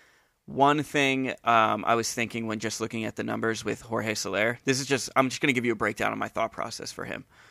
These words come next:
Um, I think we're seeing something, maybe not the exact same type of juice ball, but it does seem like home runs are up. So if home runs are up and he's shown to have success in that environment, like,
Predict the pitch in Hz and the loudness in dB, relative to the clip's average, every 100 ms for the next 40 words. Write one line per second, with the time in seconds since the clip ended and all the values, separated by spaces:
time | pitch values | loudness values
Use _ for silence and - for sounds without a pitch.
0 | - _ _ - 107 104 101 - - _ | -20 _ _ -2 4 4 4 -2 -14 _
1 | _ _ - _ _ _ _ - 120 - | _ _ -20 _ _ _ _ 6 6 8
2 | 135 127 123 123 - 120 120 110 120 117 | 4 4 2 0 2 0 0 0 -2 2
3 | 117 117 120 117 120 117 - _ _ _ | 0 2 0 2 4 4 2 _ _ _
4 | - 113 107 113 113 - 113 117 123 127 | -4 -2 2 4 4 4 0 0 0 -2
5 | 127 127 143 135 - 139 151 117 110 117 | -2 -2 -2 -2 4 4 6 2 2 0
6 | 117 120 113 101 113 104 98 98 67 85 | 0 -2 -4 -2 -2 0 -2 -2 0 0
7 | 71 _ - - - 127 117 139 143 147 | 0 _ -20 -18 0 2 2 2 4 4
8 | 139 120 - 104 123 - - - - 113 | 4 0 0 2 2 0 -20 -20 -8 -6
9 | 113 117 - - 117 117 117 110 _ _ | -4 -4 -2 2 4 4 0 -4 _ _
10 | _ _ _ _ _ 123 104 113 - - | _ _ _ _ _ -2 6 6 4 -4
11 | - 104 110 117 - 110 107 98 104 107 | -2 2 2 2 -4 -2 2 2 0 -2
12 | 101 131 147 147 92 104 87 | 0 0 -2 -2 0 2 2